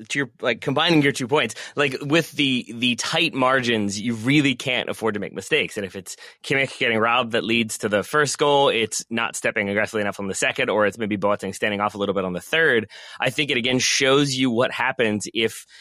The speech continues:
you're Bayern Munich and you don't have Robert Lewandowski, you don't have Serge Gnabry, who I think they were resting on the weekend to be fully fit for this one.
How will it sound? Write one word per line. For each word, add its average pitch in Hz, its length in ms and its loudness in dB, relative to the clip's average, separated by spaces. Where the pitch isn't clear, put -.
you're 113 80 -2
Bayern 120 220 2
Munich 165 260 2
and 120 160 2
you 127 80 4
don't 113 240 2
have 107 160 -2
Robert 101 240 0
Lewandowski, 95 520 -2
you 107 140 -2
don't 98 220 0
have 101 160 -4
Serge 90 240 -4
Gnabry, 120 500 0
who 107 120 0
I 90 80 -4
think 92 180 -10
they 87 100 -8
were 85 120 -6
resting 117 340 -2
on 113 80 2
the 107 80 2
weekend 117 480 0
to - 80 -12
be 95 100 -6
fully 180 300 0
fit 147 180 -2
for 139 120 -2
this 135 180 0
one. 123 280 0